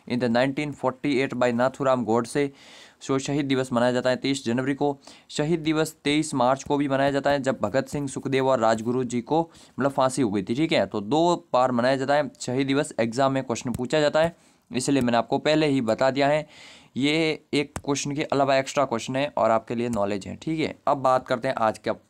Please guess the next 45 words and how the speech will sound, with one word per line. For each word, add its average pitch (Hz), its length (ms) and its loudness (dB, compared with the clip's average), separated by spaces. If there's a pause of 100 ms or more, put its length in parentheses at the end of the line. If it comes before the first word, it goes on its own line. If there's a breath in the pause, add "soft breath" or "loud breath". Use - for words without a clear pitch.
(120)
फर्स्ट 156 320 -2
क्वेश्चन। 147 380 -6
हाल 151 280 2
ही 165 80 2
में 151 140 -4
जो 143 100 2
है 143 60 2
मुख्य 147 380 -2
आर्थिक 135 500 0
सलाहकार 120 460 2
जो 120 100 -2
है, 127 160 -4 (540 loud breath)
चीफ 165 240 0
इकोनॉमिक्स 139 720 -2
एडवाइजर 131 440 2
जो 127 160 -2
है, 127 200 0 (360 loud breath)
ये 151 300 2
नए 135 240 2
अपॉइंट 123 360 0
हो 117 120 0
चुके 139 180 -8
हैं। 139 80 4
आपको 127 200 -2
पता 127 200 0
होगा 143 120 2
केवी 156 360 0
सुब्रमण्यम 139 540 -2
साहब 123 460 -2 (340)
दिसंबर 151 480 -2
में 147 380 -4 (140)
रिटायर 123 320 2
हो 139 140 0
चुके 139 240 -4
थे 147 180 -2
और 101 360 -2
अभी 127 280 0
उनकी 135 360 -4
जगह 127 260 -2
finally 127 440 -2
नए 120 160 0
आए 123 180 2
हैं 135 240 -4 (360 loud breath)
अनंत 147 380 -2
नागेश्वरन, 131 680 0